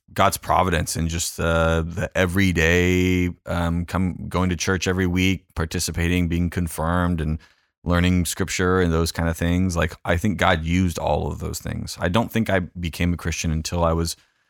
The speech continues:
sixteen years old, but I, um, was familiar and always had, like, a sense of God in my life, I would say. Um, a sense of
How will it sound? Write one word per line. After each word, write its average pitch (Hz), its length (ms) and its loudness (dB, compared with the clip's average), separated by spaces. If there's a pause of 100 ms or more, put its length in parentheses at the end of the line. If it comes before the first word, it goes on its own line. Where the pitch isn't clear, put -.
(120)
sixteen 95 440 0
years 80 200 2
old, 104 380 0
but 92 260 2
I, 85 580 2 (120)
um, 82 400 -2
was 98 220 0
familiar 90 500 2
and 80 80 0
always 95 320 2
had, 87 180 0
like, 80 220 0
a 82 80 0
sense 85 460 -2
of 73 160 -6
God 73 480 -2
in - 100 -6
my 80 120 -6
life, 65 360 -10
I - 60 -12
would - 180 -12
say. - 260 -14 (500)
Um, 73 300 0
a 85 60 2
sense 101 240 2
of 85 200 0